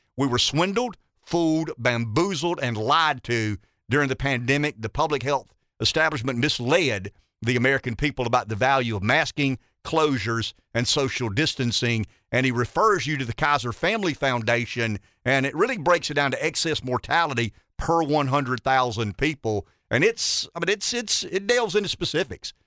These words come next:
I mean, it really gets into the weeds when it comes to, um, to what we have. We'll get back to that in just a couple of minutes, but we're beginning to get some data, groupings of data now that allow us to do,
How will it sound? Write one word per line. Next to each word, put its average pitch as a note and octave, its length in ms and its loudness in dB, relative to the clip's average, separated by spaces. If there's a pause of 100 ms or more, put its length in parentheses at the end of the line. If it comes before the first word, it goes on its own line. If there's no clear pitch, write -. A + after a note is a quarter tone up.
(120)
I A#2 80 0
mean, C3 100 2
it E3+ 100 -2
really D#3 300 0
gets D3 300 -2
into C3 120 -2
the B2 80 -2
weeds A#2+ 500 -2 (260)
when A#2+ 120 0
it A#2+ 120 -2
comes B2+ 260 0
to, B2 220 0
um, G#2 340 2 (220)
to C3+ 80 0
what C3 200 2
we C3 140 0
have. A#2 340 2
We'll F3+ 200 0
get E3 200 0
back C3+ 200 0
to A#2+ 80 -4
that A#2 280 2 (220)
in B2+ 80 -4
just C3 140 -4
a - 20 -14
couple C#3+ 260 -2
of B2 60 0
minutes, C3+ 280 0 (200)
but F#3 140 0
we're G3+ 100 6
beginning F#3+ 440 0
to A3+ 60 -2
get F#3+ 200 2
some D3+ 180 -2
data, B2+ 360 2
groupings D#3+ 540 -2
of A2+ 120 -2
data B2+ 320 2
now A#2+ 400 0 (240)
that C3 100 2
allow D#3+ 360 2
us D3 160 2
to C#3 100 -4
do, B2 420 2